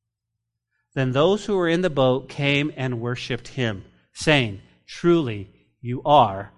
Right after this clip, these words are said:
the Son of God.'" Wow.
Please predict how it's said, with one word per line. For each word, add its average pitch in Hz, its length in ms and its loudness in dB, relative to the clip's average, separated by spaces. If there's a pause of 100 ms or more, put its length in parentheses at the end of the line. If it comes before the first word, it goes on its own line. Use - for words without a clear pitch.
(180)
the 123 120 -4
Son 104 480 -8 (380)
of 107 220 -12
God.'" 104 360 -8 (420)
Wow. 147 1000 2